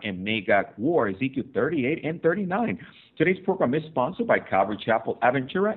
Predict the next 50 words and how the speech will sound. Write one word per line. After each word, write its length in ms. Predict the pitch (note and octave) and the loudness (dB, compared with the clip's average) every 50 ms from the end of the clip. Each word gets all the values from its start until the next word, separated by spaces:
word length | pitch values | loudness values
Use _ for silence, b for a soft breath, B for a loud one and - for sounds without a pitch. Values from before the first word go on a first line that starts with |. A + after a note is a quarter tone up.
| - | -2
and 120 | F#3+ G#3 G3 | -4 -2 -2
the 60 | G#3+ | -4
Truth 280 | G3+ - - F#3+ G3+ G3 - | -4 -2 0 0 0 0 -2
Will 100 | G3 - - | -6 -4 -2
Set 160 | D#3+ D3+ - | -2 -2 -2
You 100 | C#3+ C#3+ C#3 | -2 -4 0
Free 100 | - D3 | 0 0
Ministry. 560 | C#3 B2+ C#3 E3+ G#3+ F#3+ - - G#2 E2+ - B B B B B B B | 2 2 0 -2 -2 -4 -6 -6 -8 -8 -8 B B B B B B B
You 80 | F#2 | -6
can 180 | E2 - F#2+ - - | -2 -2 -2 0 2
find 200 | A2+ A2 A2 G#2+ | 4 4 4 4
more 140 | G#2+ A2+ A#2+ | 2 2 0
information 460 | B2 B2 C#3 C3+ D#3 F#3+ - G#3+ E3+ | 0 -2 -4 -4 -4 -4 -4 -4 -4
at 120 | C#3+ - - | -6 -6 -4
calvaryaventura 1300 | - B2 C3 C#3+ C#3+ D#3 D#3 D3 - - A2 A2+ G#2+ G#2 F#2+ G#2 - - A#3 A3+ D#3 A2+ G#2+ C3+ C#3+ B B B B B - | -2 0 0 0 2 2 0 0 -2 -2 -4 -4 -2 -4 -6 -8 -6 -4 -2 0 2 4 4 2 2 B B B B B 2
dot 240 | C#3 E3 - - | 2 2 2 0
com 240 | - D#3 D#3 D#3 D#3 - | 0 0 0 0 -2 -2
and 140 | G#3+ A3+ A3+ | -2 0 0
on 140 | A3 G3+ - | 0 0 2
Facebook 400 | - D#3+ D#3 D#3 D#3 - E3 D#3+ - | 2 2 2 2 0 -2 -4 -2 -2
on 100 | A2 G2 | -4 -2
J 300 | F#2+ G#2+ G#2 G#2 G2+ - - | 0 2 4 4 2 0 -2
N 240 | F2+ F2 F#2 F2+ - - _ _ - | -4 -4 -4 -4 -6 -10 _ _ -8
A 80 | F2 E2+ - | -8 -4 -2
thirty-two. 480 | - G#2 A2+ B2 B2 - B3+ B3 - - b b b b | 0 0 0 0 0 2 2 0 0 -2 b b b b
Also 180 | - G#2+ - B2+ | -8 -2 0 2
want 140 | A2+ A#2 A#2 | 4 4 4
to 80 | G#2+ | 4
welcome 360 | G#2 A2 A#2+ C3+ - C3+ B2 A#2+ | 4 4 4 4 2 2 2 2
the 100 | A2 G#2 | 2 2
new 160 | A2 A#2+ A#2+ | 2 2 0
T-Wave 360 | B2 - C3+ A#2+ B2+ B2+ B2+ | 0 0 2 2 4 4 4
family, 340 | B2+ C#3+ D#3+ G3+ G#3 F3+ C3 - | 4 2 2 2 0 -4 -2 0
T 60 | C#3 | 2
Wave 200 | B2+ C3+ C3+ B2+ | 4 4 4 6
dot 220 | - C3 C3 - - | 6 4 4 4 2
T 60 | D3+ | -2
V. 160 | F3 G3+ F#3+ | -2 -2 -2
Thank 160 | - A2 A2 A#2 | -2 -2 -2 -2
you 80 | A#2+ A#2+ | -4 -4
for 120 | A2 G#2 | -4 -6
tuning 380 | - - C#3+ D3+ D#3+ D3+ C#3+ C#3+ | -2 -2 -2 0 0 0 0 0
in 180 | C#3+ C#3 C3 | 0 0 2
live 260 | B2+ C#3+ E3+ A#3 A#3 | 2 2 2 0 0
via 160 | - A2 G#2+ G2 | 0 2 2 2
T 160 | - - A2 | 2 0 0
Wave 240 | G#2+ G#2+ G#2+ G2+ G2 | 2 2 2 4 4
dot 240 | G2 F#2+ F#2+ - | 2 2 2 0
T 100 | - G#2+ | -2 0
V, 300 | F#2+ G#2+ D3 G3+ B3+ B | 2 4 4 2 2 B